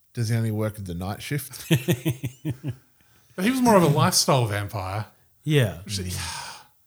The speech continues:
Speaker 3: feel like if you're just a lifestyle vampire, it's like the other cops know you're a vampire, dude.
Speaker 2: They're all just lifestyle vampires.
Speaker 3: No, if you're drinking blood, you're not a lifestyle vampire.
Speaker 2: Yeah, but you are.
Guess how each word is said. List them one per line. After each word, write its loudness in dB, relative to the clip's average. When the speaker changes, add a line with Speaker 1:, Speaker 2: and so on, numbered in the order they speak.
Speaker 3:
feel -14
like -8
if -4
you're 2
just -2
a 0
lifestyle 2
vampire, 0
it's -10
like -6
the -2
other 0
cops -6
know 0
you're 0
a -4
vampire, -8
dude. -6
Speaker 2:
They're -2
all 2
just -6
lifestyle -10
vampires. -18
Speaker 3:
No, -4
if -4
you're -2
drinking 0
blood, 2
you're 2
not 4
a 2
lifestyle 2
vampire. -6
Speaker 2:
Yeah, 2
but -2
you 4
are. 0